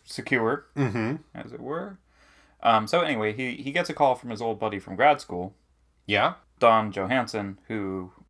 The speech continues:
Speaker 1: by this point in his career is, is a illustrious archaeologist, physical anthropologist,
Speaker 2: Mm.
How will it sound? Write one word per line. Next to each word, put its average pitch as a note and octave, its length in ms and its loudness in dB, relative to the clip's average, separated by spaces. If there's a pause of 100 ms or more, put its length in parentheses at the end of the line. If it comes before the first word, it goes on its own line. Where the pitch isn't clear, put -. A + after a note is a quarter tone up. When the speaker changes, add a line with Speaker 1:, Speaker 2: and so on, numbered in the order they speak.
(120)
Speaker 1:
by G#2 140 6
this C#3+ 140 6
point B2 220 0
in G2+ 40 -4
his F#2+ 140 -6
career F#2+ 420 -4
is, F#2 220 -6
is F2+ 200 -10
a F2+ 360 -8
illustrious G2 880 -4 (140)
archaeologist, G2 840 -2
physical G2+ 420 -6 (220)
anthropologist, G2+ 840 -4 (120)
Speaker 2:
Mm. D3 340 -8